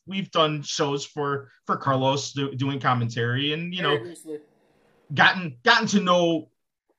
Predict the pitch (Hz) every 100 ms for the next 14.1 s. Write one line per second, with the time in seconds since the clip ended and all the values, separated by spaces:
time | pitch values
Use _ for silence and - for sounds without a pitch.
0 | _ _ _ 127 156 113 135 - _ _
1 | _ - 151 123 156 131 - - - _
2 | - _ 160 156 147 135 127 - 208 180
3 | 170 - _ _ - - 233 240 220 175
4 | 175 165 180 170 170 156 147 139 127 175
5 | 202 147 139 120 - 143 139 147 170 180
6 | 160 123 120 175 180 156 139 127 165 156
7 | 147 120 120 _ _ _ 143 135 123 117
8 | 107 - _ _ _ _ _ - 113 117
9 | - 175 - 147 120 127 254 156 131 123
10 | 123 139 123 147 - 143 120 - 175 139
11 | 123 117 - - 143 135 - 214 208 -
12 | - 214 208 175 143 127 254 - - 151
13 | 131 139 143 151 156 151 175 160 156 147